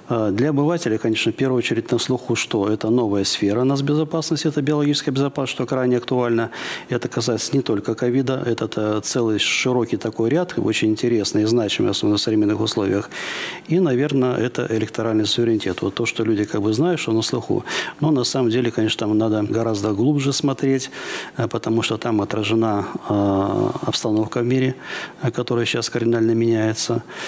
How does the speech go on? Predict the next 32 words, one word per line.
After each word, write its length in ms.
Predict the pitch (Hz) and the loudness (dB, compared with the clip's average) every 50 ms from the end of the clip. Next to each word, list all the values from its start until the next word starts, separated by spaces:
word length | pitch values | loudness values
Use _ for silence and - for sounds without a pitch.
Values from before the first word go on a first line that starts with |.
| - - - - - - | -10 -10 -10 -12 -6 -2
И 120 | - 123 | 0 2
если 380 | 117 113 113 117 120 110 - 123 | 4 4 4 2 2 2 2 2
мы 240 | 117 120 120 117 113 | 4 4 4 4 2
возьмём, 580 | 107 107 123 123 117 113 113 120 110 107 113 - - - | 0 0 0 0 0 2 2 2 2 2 0 -2 -4 -4
э, 420 | 170 156 - 110 110 110 113 117 - 120 - | -2 0 0 0 0 0 0 -2 -2 -4 -4
тот 240 | - 131 113 - - | -2 -2 -2 -2 -2
проект, 420 | - 113 117 107 107 - - - | -2 0 0 0 -2 -2 -2 -2
э, 160 | 117 107 104 | 0 2 2
вернее, 320 | 101 107 107 113 113 107 101 | 2 2 2 2 2 2 0
ту 240 | - - - 123 113 | -2 -2 -2 -2 -2
к-, 240 | - - - - - - | -4 -6 -14 -16 -14 -10
концепцию, 580 | - - 113 110 - - - 110 - - - - | -4 -2 0 0 0 0 -2 -2 -2 -2 -4 -4
которая 340 | - 110 - - 113 107 | -4 -4 -2 0 0 0
сейчас 320 | 98 - - 120 110 107 - | 0 0 0 0 -2 0 0
действует, 580 | - 180 220 - - - 101 95 95 92 - - - - - - - - | 0 0 0 0 0 0 0 0 0 0 -4 -8 -10 -10 -8 -10 -8 -4
она 260 | - 113 113 117 120 | -2 2 2 2 4
у 40 | 120 | 4
нас 200 | 117 120 110 - 120 | 2 2 2 0 0
уже 140 | 117 117 | 0 0
тринадцатый 500 | 113 - 120 120 120 117 110 110 - - | 0 0 0 2 2 2 0 0 -2 -2
год 200 | 110 117 113 - | 0 0 0 0
работает. 600 | 123 127 123 113 101 92 90 - 90 87 95 - - - - - - - - - - - | -2 -2 0 0 0 0 0 0 0 -2 -2 -4 -8 -12 -10 -8 -8 -8 -8 -10 -8 -6
Э, 280 | - - 98 113 117 117 | -4 -4 -2 -2 -2 -2
о 40 | |
чём 220 | - - - 123 120 | -2 0 0 0 0
это 180 | 113 - 123 | 0 0 -2
говорит? 380 | 113 117 123 110 101 98 92 - | 0 0 0 2 0 0 0 -2
Это 100 | 120 - | -2 0
говорит 260 | 127 123 120 120 - | 0 0 0 -2 -4
о 60 | 113 | -4
качестве 540 | 110 - 131 135 131 - - - 131 120 120 - | -4 -2 -2 -2 -2 -2 -2 0 0 0 -2 -2
разработки, 840 | - 120 117 113 123 123 120 117 120 110 92 - - - 92 90 | -2 -2 0 0 0 0 0 0 0 0 0 -2 -2 0 0 0